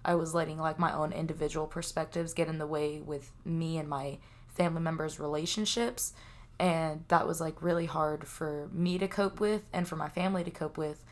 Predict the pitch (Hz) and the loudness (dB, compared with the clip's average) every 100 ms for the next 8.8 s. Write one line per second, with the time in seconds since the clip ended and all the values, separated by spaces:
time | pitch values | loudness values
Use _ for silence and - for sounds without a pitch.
0 | - - - - 180 185 160 156 156 - | -20 -20 -20 -2 0 2 0 0 -2 -6
1 | - 170 170 - 165 170 165 160 151 151 | 2 2 2 -2 0 2 0 -2 -4 -2
2 | 156 156 - 160 151 - 160 165 156 - | -2 -2 -4 -6 -2 -2 0 -2 -2 -2
3 | 160 - 160 156 - 156 156 151 147 151 | -2 -2 -2 -2 -2 -4 -6 -8 -6 0
4 | 190 214 - - - - - - 170 165 | 0 0 -6 -10 -20 -20 -20 -2 0 2
5 | 170 160 156 156 151 - 143 - - - | 0 -2 -2 -4 -2 -2 -2 -4 -6 -4
6 | 170 156 - - 156 156 151 - 160 - | -4 -4 -4 -6 -6 -8 -8 -8 -6 -6
7 | - - - 160 - 165 165 160 156 156 | -4 -4 -6 -6 -8 -8 -8 -8 -8 -8
8 | - - - - 87 - - | -8 -8 -10 -12 -10 -10 -12